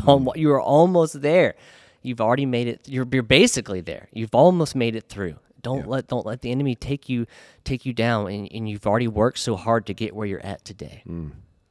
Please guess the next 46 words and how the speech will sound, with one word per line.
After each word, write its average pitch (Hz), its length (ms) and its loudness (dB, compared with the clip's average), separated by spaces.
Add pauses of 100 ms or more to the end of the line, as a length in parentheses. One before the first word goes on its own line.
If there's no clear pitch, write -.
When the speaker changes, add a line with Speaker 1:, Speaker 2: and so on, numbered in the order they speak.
(880)
Speaker 1:
Keep - 240 -14
your 110 100 -4
focus 113 380 -6
on 95 160 -6
him. 90 380 -8 (1900)
Speaker 2:
And 143 120 0
I, 160 180 0
<clears throat> - 60 -8
and 143 1120 2 (540)
I 131 140 6
know 131 100 8
we 127 100 6
gotta 117 120 4
wind 107 220 4
this 98 120 -2
down, 101 260 2
but 98 160 2 (1040)
one 151 140 6
thing 147 240 2
about 113 240 0
that 107 100 -2
biblical 117 120 -2
Speaker 1:
We 262 40 4
don't 339 180 4
gotta 208 220 8
wind 190 280 2
it 175 100 0
down. 214 320 8
<laughs> - 20 4
Speaker 2:
one 160 160 8
thing 180 180 6
about 156 220 6
that 147 160 8
biblical 143 260 6
account 135 360 0
that 117 120 2
I, 110 140 4
I 110 120 -2
really 117 260 2
love 143 300 4
that 117 120 2
I'm 117 120 0
just 120 140 -4
now 110 140 -2
thinking 170 340 0
of, 98 220 -2